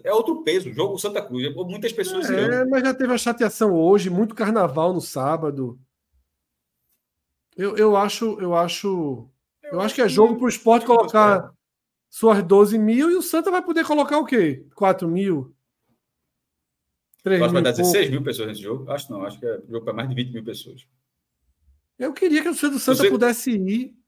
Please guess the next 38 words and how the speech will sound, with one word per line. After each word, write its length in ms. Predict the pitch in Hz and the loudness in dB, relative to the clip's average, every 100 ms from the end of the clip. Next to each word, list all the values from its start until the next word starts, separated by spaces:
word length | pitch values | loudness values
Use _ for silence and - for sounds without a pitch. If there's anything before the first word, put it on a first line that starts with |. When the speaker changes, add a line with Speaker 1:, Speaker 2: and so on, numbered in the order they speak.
| _ _ | _ _
Speaker 2:
Eu 160 | 202 240 | 0 0
queria 320 | 262 214 233 | 0 0 -2
que 100 | 254 | -2
a, 100 | 226 | -4
que 140 | - | -2
a 80 | 226 | -2
torcida 240 | 226 208 | -2 -4
do 80 | 220 | -6
Santa 280 | 208 208 208 | -2 -2 -2
pudesse 460 | 214 196 202 196 208 | -2 0 -2 -2 -4
ir 460 | 160 170 220 240 _ _ _ _ _ _ _ _ _ _ _ _ | -2 -2 -4 -6 _ _ _ _ _ _ _ _ _ _ _ _
com 220 | 208 277 | 2 4
o 100 | 247 | 4
máximo 480 | 196 254 254 277 277 | 4 4 2 2 2
de 80 | |
ingressos 340 | 262 220 214 214 | 2 2 0 -2
possível. 720 | - 277 - 160 123 113 110 _ _ _ _ _ _ _ _ _ | -8 -8 -4 -4 -4 -8 -12 _ _ _ _ _ _ _ _ _
E 60 | 370 | 0
eu 80 | 339 | 2
acho 160 | 277 | 2
que 60 | 285 | 0
não 100 | 294 | 0
se 120 | 294 | 2
rasga 300 | 247 247 262 | 2 2 0
dinheiro, 260 | 233 233 262 | 2 0 0
não. 380 | 175 127 165 - _ _ _ _ _ _ _ _ _ _ _ _ _ _ _ | -2 -2 -8 -18 _ _ _ _ _ _ _ _ _ _ _ _ _ _ _
O 120 | 220 | -4
Santa 340 | - 269 285 | 2 2 6
hoje 260 | 214 254 262 | 6 6 4
gerou 300 | 254 247 233 | 4 6 4
duzentos 340 | 247 233 247 | 2 2 2
e 40 | 262 | 2
noventa 260 | 269 277 | 0 -2
e 20 | 269 | -4
três 220 | 294 254 | -2 0
mil 140 | 233 | 0
de 100 | 202 | 0
renda. 500 | 170 143 175 190 175 | 0 0 -2 -6 -10